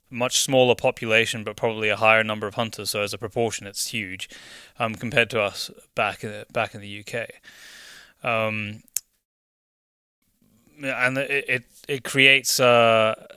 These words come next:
a slightly different way o-, of, uh, outlook for hunters here in terms of what they can maybe, maybe get away with and what's been done historically. Whereas we're in a position,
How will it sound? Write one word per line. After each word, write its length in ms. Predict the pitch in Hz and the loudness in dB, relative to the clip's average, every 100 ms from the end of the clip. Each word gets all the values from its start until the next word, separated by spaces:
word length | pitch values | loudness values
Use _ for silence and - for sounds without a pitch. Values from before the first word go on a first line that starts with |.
| - | -12
a 80 | 123 | -2
slightly 520 | - 143 139 123 117 | 2 4 4 4 -2
different 600 | 104 131 117 - 117 117 _ - | -2 -2 -2 -2 -6 -6 _ -16
way 440 | 123 127 123 123 117 | 2 6 6 6 4
o-, 180 | 117 120 117 113 117 113 | 4 2 -2 2 4 2
of, 540 | 104 98 - - - - | -2 -12 -14 -14 -16 -8
uh, 240 | 113 120 - | -4 -4 -2
outlook 560 | 127 135 135 98 - - _ _ _ _ | 2 2 2 -16 -16 -20 _ _ _ _
for 280 | - - 123 | -10 0 4
hunters 380 | 135 117 110 104 | 4 0 -4 -4
here 180 | 110 104 - _ - | -4 -8 -16 _ -8
in 120 | 127 | -6
terms 380 | 117 131 123 113 | 0 2 2 0
of 320 | 117 107 - - - - | -2 -2 -8 -18 -20 -12
what 240 | 113 123 | -6 -2
they 160 | 135 120 | 0 0
can 720 | - 117 113 110 107 107 104 | 0 -2 -2 -4 -6 -10 -4
maybe, 400 | 113 110 110 113 | -2 -2 -4 -8
maybe 260 | 113 113 110 | -2 -2 0
get 160 | 107 107 | 0 0
away 260 | 107 110 | 2 2
with 220 | 107 107 107 | 2 -2 -4
and 120 | 104 | -8
what's 180 | 107 - | -8 -8
been 160 | 110 | -6
done 160 | 104 104 | -6 -6
historically. 600 | 104 120 110 110 110 98 - - - - - | -4 0 0 -2 -10 -12 -14 -20 -20 -20 -8
Whereas 420 | 127 120 117 110 | 4 6 6 2
we're 260 | 151 131 131 | -2 4 6
in 60 | 117 | 4
a 60 | |
position, 600 | 98 107 110 107 101 101 | 0 -6 -4 -6 -8 -16